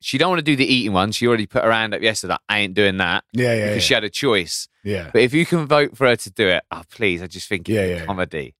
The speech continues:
Speaker 2: Yeah, let's,
Speaker 1: I
Speaker 2: let's
Speaker 1: think it'd be funny. And you've got, uh, do you know what? I think she'd do all right, 'cause she, one, she's stronger than she thinks.
Speaker 2: Yep.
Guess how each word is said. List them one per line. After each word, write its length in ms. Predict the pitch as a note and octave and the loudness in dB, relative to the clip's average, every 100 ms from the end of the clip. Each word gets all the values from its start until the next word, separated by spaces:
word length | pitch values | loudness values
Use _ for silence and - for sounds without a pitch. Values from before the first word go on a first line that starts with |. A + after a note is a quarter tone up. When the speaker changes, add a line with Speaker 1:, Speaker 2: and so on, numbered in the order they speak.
| _ | _
Speaker 2:
Yeah, 140 | A#2 | -2
let's, 200 | A#2+ C#3 | 2 2
Speaker 1:
I 60 | G2+ | 4
Speaker 2:
let's 160 | D3 C#3 | 4 2
Speaker 1:
think 80 | C3 | 2
it'd 60 | B2 | 0
be 100 | A#2 | 0
funny. 360 | - C#3 A2 | 0 0 2
And 80 | A2 | 2
you've 180 | G3+ G#3+ | 0 0
got, 200 | F3 - - | -2 -2 0
uh, 160 | D3 C3 _ _ | 0 0 _ _
do 80 | - | -2
you 20 | |
know 100 | A3 F3 | 2 4
what? 100 | C3+ | 4
I 80 | |
think 280 | G3 G3+ F#3+ | 0 -2 -4
she'd 280 | - F3 D3 | -2 -2 0
do 180 | E3+ D#3+ | 2 4
all 140 | D3 | 4
right, 280 | D#3+ C#3+ G2 | 6 4 2
'cause 100 | - | -4
she, 240 | G#2+ - B2 | -4 -2 0
one, 240 | C#3 E3+ | 0 0
she's 220 | D#3 B2+ | -2 -4
stronger 380 | - D3 C#3 A2+ | 0 2 2 0
than 180 | G2+ G2 | 0 -4
she 140 | - F#2 | -8 -6
thinks. 420 | E2 G#2 - - | -6 -6 -10 -4
Speaker 2:
Yep. 280 | A2 G#2+ | -2 -2